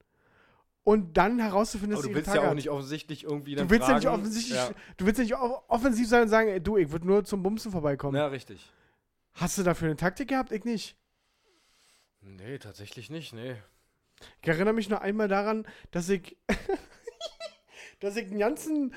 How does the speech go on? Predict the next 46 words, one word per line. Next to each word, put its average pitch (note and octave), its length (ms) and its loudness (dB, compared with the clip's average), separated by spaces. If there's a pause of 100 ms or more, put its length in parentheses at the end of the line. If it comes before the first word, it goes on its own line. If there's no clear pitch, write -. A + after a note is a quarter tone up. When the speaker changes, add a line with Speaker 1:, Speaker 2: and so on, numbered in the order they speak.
(240)
Speaker 1:
Tag, C#4 280 4
oder A3 260 4
d-, F#3+ 200 -10 (240)
da F3 180 -2
war, A#3 300 -4 (800)
es D#3+ 140 -2
war F#3 100 2
klar, F#3+ 220 2
das F3 180 -2
Date F3 220 4
ist G3 120 -8
in F#3+ 120 -2
fünf F#3 260 -4
Tagen G3+ 340 2
oder C4 160 -2
so. C#4+ 260 -4 (1000)
Und A3+ 260 6
Speaker 2:
Oh - 40 -14 (120)
Gott, - 360 -16
Alter, G#2+ 340 -10
was G2+ 180 -10
war G#2+ 120 -6
denn C#3 240 -8
das? - 120 -20 (120)
Speaker 1:
Dicker, F3+ 240 0
da A#3 80 4
war F3 80 4
Speaker 2:
Das D#3+ 100 0
Speaker 1:
ich - 60 -6
jung. F3 120 6
Speaker 2:
Date D#3 240 2
ist - 240 -8
in C#3 120 -6
fünf D#3+ 400 -8
Tagen. D3 680 0
Speaker 1:
Hä? D3 400 -2
Speaker 2:
Hast D#3+ 180 -6
du F3 60 -8
denn E3 180 0
auch E3 180 -2
kleine D#3+ 280 -4
Zettelchen F3+ 420 -2
abgerissen F#3+ 560 -4
jeden G3 240 -4
Tag F#3 280 -4
und E3+ 260 -8